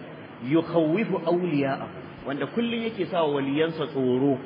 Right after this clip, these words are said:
Shi waliyin Allah, Allah yana sa masa nutsuwa da kwanciyar hankali. Waliyin Shaitan fa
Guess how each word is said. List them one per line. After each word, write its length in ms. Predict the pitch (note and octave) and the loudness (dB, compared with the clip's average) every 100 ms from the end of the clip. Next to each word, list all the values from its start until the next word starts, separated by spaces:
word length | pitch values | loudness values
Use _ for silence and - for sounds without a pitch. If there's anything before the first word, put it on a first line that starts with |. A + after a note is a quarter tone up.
| - - - - - - - | -12 -14 -14 -14 -16 -16 -6
Shi 240 | - A#3 | 0 4
waliyin 480 | A#3+ F#3+ G3+ G3 D#3+ | 6 6 4 2 2
Allah, 320 | E3+ F#3 D#3+ F3 | 2 4 4 4
Allah 160 | G3 F3+ | 4 4
yana 160 | F3 E3 | 4 2
sa 160 | F3 E3+ | 4 2
masa 220 | E3+ D3+ | 2 2
nutsuwa 400 | D3 C#3+ G3 G3 | 2 2 2 4
da 140 | F3+ E3 | 2 2
kwanciyar 400 | C#3 D3 D#3 D#3 | 0 2 4 4
hankali. 320 | D#3 C3+ B2 | 2 0 2
Waliyin 400 | C#3 F3 A#3 G#3 | 4 4 4 4
Shaitan 300 | F3+ F#3+ F#3 | 2 2 2
fa 160 | E3+ | 4